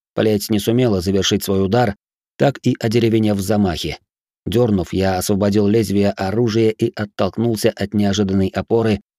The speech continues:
прыжком отправляя себя в полет. Короткого взгляда хватило, чтобы позволить себе это безрассудство. Сейчас ядожорки не до меня. Ближайшие плети бессильно лежали на земле и судорожно извивались.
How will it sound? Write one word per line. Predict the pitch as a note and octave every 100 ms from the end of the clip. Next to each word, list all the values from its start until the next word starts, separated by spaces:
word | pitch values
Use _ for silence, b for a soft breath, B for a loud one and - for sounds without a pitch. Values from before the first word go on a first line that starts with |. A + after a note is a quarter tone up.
| _ _
прыжком | G2+ G2+ C#3 C3
отправляя | G#2+ A#2 A#2 B2 A#2
себя | G#2+ A2 G#2+
в |
полет. | A#2 A2 E2 - _ _ _ _
Короткого | - G2+ G#2+ G2+ G2+
взгляда | G2 A#2 G#2
хватило, | A2 G#2 B2 A2
чтобы | - G#2+
позволить | G#2 G#2 A2+ A2+ G2+
себе | G#2+ G#2+ -
это | G#2 G2+
безрассудство. | G2 G2+ G2+ - F2+ - D2 - _ _ _ _
Сейчас | - A2 C#3+ C3 A#2
ядожорки | A2 A2 C3 A2 A#2
не | A#2
до | A#2
меня. | A#2+ B2 G2 D2 - _ _
Ближайшие | A2 C3 D#3+ C#3 D3 C#3
плети | C#3 D3 C3
бессильно | A#2 A#2+ C#3+ B2+ A#2+
лежали | A#2+ A#2 A#2+
на | A#2
земле | A2 A#2+ B2+ B2
и | A2
судорожно | G#2 A#2+ A2+ A2 A2+ -
извивались. | G#2 G#2 G#2+ G2 C#2+ -